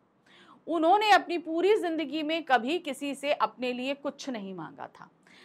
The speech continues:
सदैव उन्होंने दूसरों को अपने पास से ही दिया था। माँ का त्याग और सहनश-, सहनशीलता लेखिका का आदर्श कभी नहीं बन पाई। ये क्वालिटी उनके माँ के अंदर थी,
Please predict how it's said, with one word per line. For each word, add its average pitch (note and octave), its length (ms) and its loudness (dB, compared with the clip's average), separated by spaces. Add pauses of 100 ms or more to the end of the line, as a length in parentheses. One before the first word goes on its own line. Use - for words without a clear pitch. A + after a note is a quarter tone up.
(160)
सदैव D#4+ 460 6
उन्होंने D#4+ 440 0
दूसरों C4+ 440 -4
को D#4+ 120 -4
अपने C#4 320 2
पास A#3 500 4 (460)
से A#3+ 140 4
ही A#3+ 220 -2
दिया C4+ 280 0
था। A#3+ 220 -12 (640)
माँ D#4 280 6
का G#4+ 160 6
त्याग E4+ 380 6
और E4+ 80 2
सहनश-, C#4 720 -2
सहनशीलता D4 800 0
लेखिका A#3+ 440 2
का B3+ 140 -2
आदर्श A3+ 500 2 (120)
कभी G#3 280 -2
नहीं F#3 160 -10
बन D#3 160 -14 (100)
पाई। - 200 -18 (520)
ये D#4 180 0
क्वालिटी G#3 560 2
उनके F#4+ 240 -4
माँ D#4+ 220 0
के G4 100 -4
अंदर F4+ 280 0
थी, F4+ 500 -6